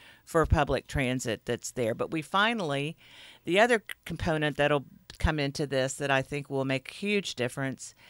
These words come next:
is the Regional Transit Authority.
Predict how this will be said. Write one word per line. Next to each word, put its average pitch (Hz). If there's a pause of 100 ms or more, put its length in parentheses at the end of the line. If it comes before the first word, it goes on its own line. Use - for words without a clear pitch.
(460)
is 165
the 156
Regional 160
Transit 202
Authority. 110